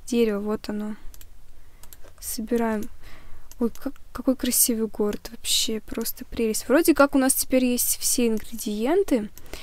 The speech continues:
Сейчас мы последнее заберем и, в принципе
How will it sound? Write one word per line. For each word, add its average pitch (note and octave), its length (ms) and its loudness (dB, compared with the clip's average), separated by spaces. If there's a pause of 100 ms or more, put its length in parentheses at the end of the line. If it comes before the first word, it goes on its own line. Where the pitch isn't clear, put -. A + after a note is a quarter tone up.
(320)
Сейчас - 200 2
мы A#3+ 80 4
последнее A#3 540 4
заберем A3+ 680 4
и, A#3 160 2
в C#4 80 -2
принципе A3 880 2